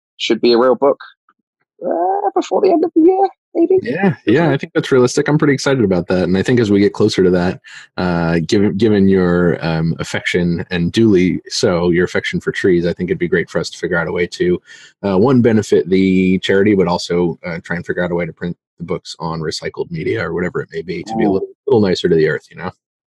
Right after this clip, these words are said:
Speaker 1: That is interesting. I have been looking at, um, ways to do this, and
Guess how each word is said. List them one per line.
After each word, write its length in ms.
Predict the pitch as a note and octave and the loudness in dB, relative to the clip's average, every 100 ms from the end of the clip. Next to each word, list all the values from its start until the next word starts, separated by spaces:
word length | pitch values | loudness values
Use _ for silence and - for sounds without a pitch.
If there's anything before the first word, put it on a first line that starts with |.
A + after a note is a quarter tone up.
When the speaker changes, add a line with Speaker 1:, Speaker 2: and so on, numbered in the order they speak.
| - | -4
Speaker 1:
That 160 | A2 | 0
is 160 | A#2+ G#2 | 2 2
interesting. 500 | G#2+ G#2 F#2+ F#2+ F2 | 0 0 -2 -2 -2
I 60 | F2 | -2
have 200 | B2+ C3+ | -4 0
been 180 | A#2+ A2+ | 2 2
looking 400 | A2 G#2 G2+ G2 | 2 0 0 0
at, 240 | - G2 - | -2 -4 -2
um, 340 | - F2+ F#2+ D#2+ | -2 -2 -2 -2
ways 260 | E2+ F#2 | -2 -2
to 60 | - | -2
do 160 | G2 F#2+ | -2 -2
this, 240 | F#2 - | -2 -6
and 300 | G2 G2 F#2+ | -6 -4 -4